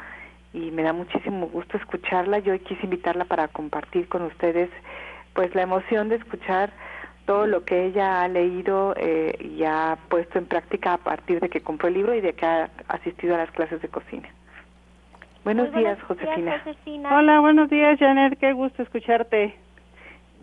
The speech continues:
Speaker 1: Y Estefora también aquí está.
Speaker 2: Ay, buenos días, Josefina.
Speaker 3: Hola,
Speaker 2: Platícanos.
Speaker 3: Séfora, buenos días, gusto en
Speaker 2: Buenos
Speaker 3: saludarte.
Speaker 2: días. Fíjate que no siempre se nos entusiasman para la radio, les da un poquito de pena,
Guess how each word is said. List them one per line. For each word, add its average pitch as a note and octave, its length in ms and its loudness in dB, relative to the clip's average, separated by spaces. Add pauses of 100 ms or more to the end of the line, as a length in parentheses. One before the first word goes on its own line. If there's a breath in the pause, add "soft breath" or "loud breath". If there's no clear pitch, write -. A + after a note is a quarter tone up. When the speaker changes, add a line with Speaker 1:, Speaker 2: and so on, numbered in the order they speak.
(120)
Speaker 1:
Y E3+ 80 -10
Estefora F3+ 400 -4
también D#3+ 320 -4
aquí - 240 -12
está. B3 220 -4
Speaker 2:
Ay, C#4 80 -4
buenos D#4 320 -6
días, D4+ 240 -6
Josefina. - 560 -2
Speaker 3:
Hola, D4 160 4 (240)
Speaker 2:
Platícanos. C#4+ 160 4
Speaker 3:
Séfora, C#4 240 4
buenos C#4+ 340 4
días, C#4 380 4
gusto C4+ 220 -4
en C4 40 0
Speaker 2:
Buenos C4 160 4
Speaker 3:
saludarte. A#3+ 300 4
Speaker 2:
días. A3+ 320 4 (640)
Fíjate F#4+ 340 -2
que C#4+ 320 0
no D#4+ 140 -4
siempre F4 320 -8
se F4+ 100 -10
nos B3 160 -8
entusiasman B3+ 640 -8
para A3 200 0
la F3 160 0
radio, G#3 500 0
les F#3 160 -12
da G#3 200 -6
un A3 120 -14
poquito G3+ 320 -12
de F3+ 160 -6
pena, A3+ 320 -10